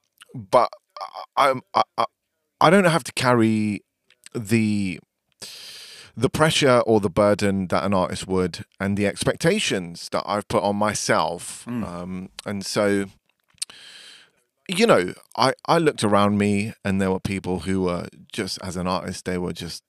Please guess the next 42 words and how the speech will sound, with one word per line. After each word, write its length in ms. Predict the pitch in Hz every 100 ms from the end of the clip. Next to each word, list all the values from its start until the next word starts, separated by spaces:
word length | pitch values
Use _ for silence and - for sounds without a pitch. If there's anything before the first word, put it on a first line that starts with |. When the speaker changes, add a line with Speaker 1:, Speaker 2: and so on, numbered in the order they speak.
| _
Speaker 1:
ten 220 | - 107 107
times 340 | - 107 92
better 180 | - 117
than 140 | 95
me. 140 | 87 87
And 120 | 87
I 60 | 92
was 160 | 107
just 160 | 113 -
like, 240 | 87 87
"Do 320 | - - -
you 20 | 147
know 80 | 107
what? 200 | 85 90
I 80 | 101
can," 320 | 104 101 98 - - - _
it's 180 | - 147
not 160 | 170 107
that 160 | 113
I'm 200 | 107 113 - _ _ _ _ -
intimidated, 680 | 131 - 147 113 95 95 87
but 180 | 101 - - 113
also 480 | 143 143 - 107 -
if 180 | 123 123
I 120 | 120
can't 500 | - 147 127 113 98
be, 480 | 139 127 92 90 110 - - - - - - - - _ -
um, 400 | 113 107 101 101 - -
in, 460 | 135 131 120 113 104 _ _ _ -
incredible 960 | 156 143 139 143 113 90 87 85 82 _ -
in 200 | 113 110
that 180 | 98 107
arena, 400 | 101 104 98 95
do 180 | 110
I 60 | 107
really 500 | 104 101 120 127 113
wanna 240 | 98 98 92
play 240 | 107 101
in 100 | 90
that 120 | 87 -
arena? 500 | 90 92 87 85 87
So, 420 | - 131 120 113